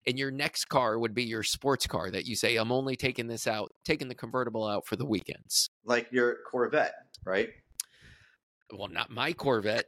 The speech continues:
Speaker 1: sure.
Speaker 2: <laughs>
Speaker 1: So, and so I would say then the next shoe would be something that, like, uh, next shoe of a rotation, I would say it would be, like, a plated super trainer that you can race in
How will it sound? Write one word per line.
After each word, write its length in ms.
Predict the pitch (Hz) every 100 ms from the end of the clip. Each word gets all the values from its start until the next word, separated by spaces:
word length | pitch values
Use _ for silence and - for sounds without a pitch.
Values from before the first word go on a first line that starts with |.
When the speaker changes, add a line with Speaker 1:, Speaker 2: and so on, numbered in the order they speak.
| -
Speaker 1:
sure. 380 | - 165 156 -
Speaker 2:
<laughs> 60 | - _ _ _ - _ _ -
Speaker 1:
So, 380 | 135 120 117 - - _ -
and 120 | 120
so 140 | 143
I 80 | 135
would 120 | 139 127
say 200 | 147 143
then 180 | 143
the 60 | 147
next 260 | 147 160 -
shoe 320 | - 147 135
would 180 | 131 127
be 180 | 131 127
something 340 | - 147 151
that, 160 | 151 - _ -
like, 360 | 110 104 - - _ _ _ _ _ -
uh, 540 | 101 90 90 87 92 95 _ _ _ _
next 280 | 117 143 -
shoe 160 | - 165
of 80 |
a 60 | 135
rotation, 840 | 123 120 120 143 139 - 113 101 110 _ _ _ _ _ _ _ _
I 80 | 127
would 160 | 156 127
say 220 | 151 143
it 80 | 131
would 160 | 120
be, 160 | 127 127
like, 200 | 113 120
a 60 |
plated 640 | - - 131 131 131 120 -
super 520 | - - 143 - 113
trainer 440 | - 113 95 92
that 180 | 101 98
you 120 | 113
can 180 | 104 113
race 460 | 98 107 123 117 -
in 220 | 131 127